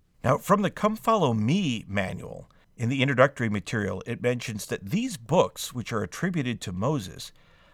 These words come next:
probably passed through the hands of numerous scribes and compilers over time. Still, the books of Moses are the inspired word of God, even though they are, like any work of God transmitted through mortals,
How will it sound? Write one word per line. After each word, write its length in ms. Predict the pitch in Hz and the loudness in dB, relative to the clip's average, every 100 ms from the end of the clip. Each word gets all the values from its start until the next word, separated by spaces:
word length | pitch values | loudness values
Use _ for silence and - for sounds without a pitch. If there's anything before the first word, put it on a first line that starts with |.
| - - | -18 2
probably 380 | 165 294 214 | 2 4 -2
passed 400 | 175 131 139 135 | -2 0 -2 -2
through 240 | - 131 135 | -4 0 0
the 80 | 110 | 0
hands 400 | 123 120 127 117 | 0 0 0 -2
of 100 | 104 | -2
numerous 640 | 104 165 180 98 - - | 2 2 2 0 -4 -8
scribes 600 | - - 127 110 98 95 | -10 -2 4 6 6 0
and 100 | 95 | -6
compilers 580 | - 98 - 117 98 90 | -6 -4 2 2 2 -6
over 220 | 98 90 | -10 -10
time. 480 | - 95 90 - - _ _ _ _ | -6 -6 -6 -10 -20 _ _ _ _
Still, 520 | - - 190 151 427 - | -8 2 6 6 4 -2
the 160 | 117 | -2
books 360 | 110 139 208 - | 2 4 4 2
of 120 | 214 | 0
Moses 560 | 139 127 127 98 85 - - | 2 4 2 -2 -6 -8 -4
are 320 | 117 131 135 | 4 6 6
the 180 | 123 110 | 4 -2
inspired 920 | 101 90 - - 123 139 147 151 139 | -4 -2 -4 0 2 2 2 0 -4
word 340 | 107 113 117 110 | -4 -2 0 -2
of 160 | 98 | -4
God, 480 | - 104 92 - - - _ _ _ | -2 -2 -2 -6 -12 -20 _ _ _
even 300 | - 123 190 | -2 0 2
though 160 | 156 156 | 4 4
they 180 | 175 185 | 4 2
are, 560 | - 110 - 117 196 - - | 4 2 2 -2 -4 -12 -6
like 260 | - 117 - | 4 4 6
any 220 | 160 139 | 2 2
work 280 | 107 127 123 | 2 0 0
of 140 | 107 | -4
God 320 | - 120 104 92 | 4 4 4 2
transmitted 560 | 117 107 110 113 98 | 0 0 0 -2 -2
through 180 | - 117 | -4 0
mortals, 540 | 104 127 92 - - | 2 2 2 -4 -14